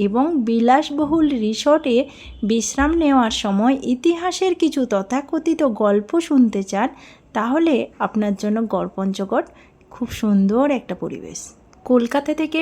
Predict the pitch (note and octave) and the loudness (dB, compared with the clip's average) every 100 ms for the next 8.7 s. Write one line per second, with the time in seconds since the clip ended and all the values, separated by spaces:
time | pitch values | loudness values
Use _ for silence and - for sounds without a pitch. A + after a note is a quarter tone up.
0 | D#4+ A#3 G#3 A#3+ G3+ A3+ A#3+ D#4 D4 - | -2 4 6 6 2 -2 -2 -2 -4 0
1 | A#3 A3 - C4 C4 C4 C4+ C4 A3 A#3 | 0 0 0 2 4 2 2 2 0 2
2 | B3+ - G#3 G#3 A#3+ C4+ C4 G3 G#3 G#3+ | 2 4 2 2 0 -2 0 2 2 0
3 | F#3+ G3+ G3+ B3 A#3+ A#3+ A#3+ A#3+ G3+ - | 0 0 0 -2 2 0 0 0 2 2
4 | C4+ G3+ G3 A#3 G#3+ G#3 A3 A#3 A3 G#3+ | 2 -2 -2 -2 0 2 2 0 -2 0
5 | A#3 B3+ B3+ G#3+ G3+ F#3+ G3 D4+ - - | 2 2 2 2 0 2 0 -2 -8 -20
6 | - _ A#3 A#3+ D4 D4 D4 D4 A#3+ A3+ | -20 _ 4 4 4 4 2 2 2 4
7 | A#3 G3+ G3 G#3 - G#3 D4 C#4+ - C#4+ | 2 0 0 -4 -4 0 0 0 -2 -4
8 | - A3 - F3+ E3+ D#3+ - | -4 -6 -4 -6 -6 -8 -12